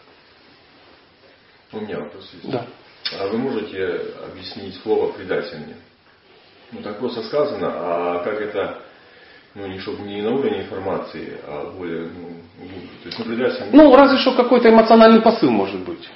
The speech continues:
Speaker 2: Ну, чтоб мы как бы услышали. Потому что это не вопрос термина. Термин вы можете открыть и прочитать, да? То есть, как я понимаю, да? А, эмоциональный так-, посыл таков,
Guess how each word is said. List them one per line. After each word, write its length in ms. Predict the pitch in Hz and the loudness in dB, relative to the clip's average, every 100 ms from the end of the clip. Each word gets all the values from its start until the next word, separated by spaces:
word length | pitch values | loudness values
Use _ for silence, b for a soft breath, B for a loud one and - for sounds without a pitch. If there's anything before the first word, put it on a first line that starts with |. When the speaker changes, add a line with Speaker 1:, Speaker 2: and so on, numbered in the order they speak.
| - | -2
Speaker 2:
Ну, 280 | 190 147 101 | 2 2 0
чтоб 240 | - - | -6 -4
мы 140 | 117 104 | -2 -2
как 200 | 113 113 | -2 -2
бы 100 | 123 | -4
услышали. 520 | 120 117 - 110 101 | -2 -4 -4 -6 -8
Потому 480 | - 117 143 143 135 | -6 0 2 2 0
что 200 | - 131 | 4 8
это 300 | 131 127 139 | 8 6 2
не 160 | 139 | 4
вопрос 380 | 143 151 151 - - | 6 4 2 -2 -4
термина. 460 | 113 95 92 87 92 | -2 -2 -2 -8 -4
Термин 400 | - 180 139 123 | 2 2 2 0
вы 120 | 135 | 0
можете 340 | 123 123 180 | 0 -2 -2
открыть 320 | 180 123 117 | -2 -2 -6
и 20 | 117 | -8
прочитать, 580 | - 110 - - 87 | -8 -8 -8 -10 -10
да? 220 | 117 151 175 B B B | -6 -6 -8 B B B
То 80 | 107 | -4
есть, 120 | 107 | 2
как 200 | - - | 4 6
я 120 | 123 | 4
понимаю, 500 | 98 95 92 90 85 110 | 4 0 -4 -4 -8 -10
да? 100 | 147 - B B - | -14 -16 B B -6
А, 280 | 107 107 | -2 2
эмоциональный 560 | 127 185 190 220 226 226 | 6 6 6 8 8 6
так-, 280 | 208 - - | 4 -2 2
посыл 420 | 202 - 220 196 | 2 4 4 4
таков, 440 | - - 156 113 | 0 0 2 0